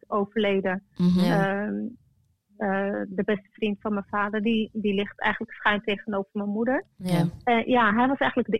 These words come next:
Speaker 1: eerste waarvan ik, eh, echt van, hè,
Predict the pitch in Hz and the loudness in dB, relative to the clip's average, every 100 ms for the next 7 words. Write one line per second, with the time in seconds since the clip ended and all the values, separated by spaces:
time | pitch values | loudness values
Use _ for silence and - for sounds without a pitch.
0 | - 320 359 294 285 - 277 269 254 - | 0 0 0 -4 -4 -2 0 0 -2 -18
1 | _ _ _ _ _ _ _ _ _ 247 | _ _ _ _ _ _ _ _ _ -4
2 | - 247 - _ - 247 233 233 254 | 0 0 0 _ -2 0 2 2 0